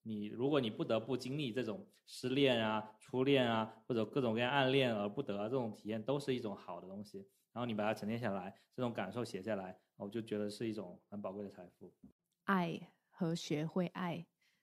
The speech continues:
Speaker 2: 是一个完整的人必经的一门课题。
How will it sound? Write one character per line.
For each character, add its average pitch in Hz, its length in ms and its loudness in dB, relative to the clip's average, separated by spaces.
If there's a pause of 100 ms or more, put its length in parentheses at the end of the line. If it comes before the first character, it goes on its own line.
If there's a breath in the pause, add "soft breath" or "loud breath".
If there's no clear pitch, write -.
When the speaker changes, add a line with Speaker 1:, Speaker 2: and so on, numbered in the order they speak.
(140)
Speaker 2:
是 175 600 0 (180)
一 175 60 -4
个 190 180 0
完 151 320 2
整 170 220 2
的 143 140 2
人 147 440 -2
必 185 140 4
经 170 240 0
的 165 140 4
一 151 100 4
门 156 200 2
课 175 300 2
题。 - 380 -8